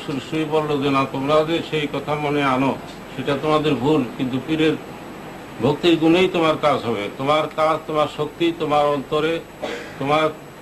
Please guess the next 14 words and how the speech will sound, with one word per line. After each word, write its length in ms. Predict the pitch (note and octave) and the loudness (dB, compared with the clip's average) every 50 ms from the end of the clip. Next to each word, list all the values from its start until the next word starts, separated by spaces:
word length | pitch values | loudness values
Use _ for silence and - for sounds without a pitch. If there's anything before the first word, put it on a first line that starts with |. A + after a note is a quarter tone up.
| - - - - | -18 -18 -8 -2
কলমে 460 | C3 C#3+ E3 E3+ E3+ E3+ F3+ F3+ F3 | 0 2 4 4 4 4 2 2 2
সেই 240 | F3+ - D#3+ E3 C3+ | 0 0 -2 -2 0
শক্তিটা 420 | C3+ D#3 D3+ - - D#3+ D3+ D3+ | 0 -2 -4 -2 -2 2 4 6
অর্জন 340 | D3 D3 C#3+ C#3 D3+ D3+ C#3+ C3 | 6 6 4 4 2 0 0 0
করিয়া, 240 | C#3 D3+ D#3 D#3+ D#3 D#3 | 0 0 0 0 0 -2
তোমার 240 | D3+ C#3 C#3 C3+ B2 - - - - - - - - | -2 -2 -2 -2 -4 -6 -10 -16 -16 -16 -16 -10 -4
সেই 120 | D3 C#3+ | -4 -4
শক্তি 320 | C3 - A#2+ - - C#3+ C#3 | -2 -4 -6 -10 -8 -6 -4
দ্বারা 320 | B2 C3+ B2+ A#2+ A2 G2+ - - - - - - - - - - | 0 2 4 4 2 0 -2 -10 -16 -16 -18 -18 -18 -14 -10 -4
তুমি 180 | B2 B2 A#2+ A#2 - - - - - - - | -2 -2 -2 -2 -4 -10 -14 -16 -14 -6 0
সব 120 | D3 D3 D3 - - | 0 0 0 0 -4
কিছু 300 | D#3 C#3 - C#3 A#2 A2 - - - - - - - - - - - | -4 -2 -2 -2 -2 -2 -4 -8 -14 -16 -16 -16 -16 -16 -16 -8 -4
করতে 240 | - C#3 - - C#3 | -4 -4 -2 -2 -2
পারবা। 300 | A2+ A2+ G2+ F2+ F2+ F2+ | 0 0 0 0 0 -4